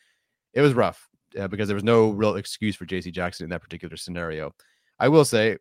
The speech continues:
I do agree with some other people in the chat that everyone on defense in the secondary had a bad day. So I don't know if they're just being taught incorrectly, schemed wrong, or what, because it shouldn't be this difficult for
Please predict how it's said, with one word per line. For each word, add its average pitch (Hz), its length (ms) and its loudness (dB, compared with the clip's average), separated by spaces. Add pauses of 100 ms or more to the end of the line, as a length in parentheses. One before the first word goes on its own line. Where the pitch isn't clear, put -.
I 104 60 -6
do 101 180 -4
agree 101 180 -2
with 92 100 -4
some 98 100 -8
other 92 100 -6
people 92 180 -8
in 87 60 -8
the 87 80 -10
chat 90 300 -4
that 95 120 -6 (140)
everyone 131 500 2
on 127 140 0
defense 127 360 -4
in 131 60 -6
the 120 60 -6
secondary 117 480 -4
had 113 140 -4
a 113 40 -2
bad 110 300 -2
day. 110 300 -2 (460)
So 113 260 0
I 104 160 -2
don't 104 300 -2
know 101 360 -2
if 92 240 -10
they're 90 180 -6
just 82 240 -16
being 80 180 -12 (140)
taught - 340 0
incorrectly, 123 840 -4 (240)
schemed 120 500 -2
wrong, 117 360 0
or 82 180 -12
what, 98 340 -2 (140)
because 90 580 -12 (480)
it 131 140 -4
shouldn't 170 300 -4
be 120 100 -4
this 98 400 -6
difficult 90 480 -10
for 82 240 -10